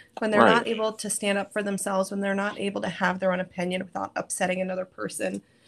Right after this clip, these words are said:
Speaker 1: when they kind of feel like they're walking on eggshells, then it's time to go. It's, um, things may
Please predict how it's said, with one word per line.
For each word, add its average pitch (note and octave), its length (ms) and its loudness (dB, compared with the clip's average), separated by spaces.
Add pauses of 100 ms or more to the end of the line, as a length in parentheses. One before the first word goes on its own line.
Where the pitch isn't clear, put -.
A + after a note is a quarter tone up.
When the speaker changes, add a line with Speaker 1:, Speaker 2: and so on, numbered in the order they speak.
(200)
Speaker 1:
when G#3+ 220 2
they G3 160 4
kind A3 180 -2
of G#3+ 80 -2
feel A3+ 120 2
like G#3+ 160 2
they're G3 140 2
walking G3 380 -2
on G3 140 0
eggshells, F3+ 840 -4 (800)
then A#3 100 2
it's A#3+ 160 0
time B3 280 2
to B3+ 80 2
go. G#3 580 0
It's, G#3+ 240 -2
um, G3 260 0 (140)
things A3+ 280 0
may G#3+ 460 0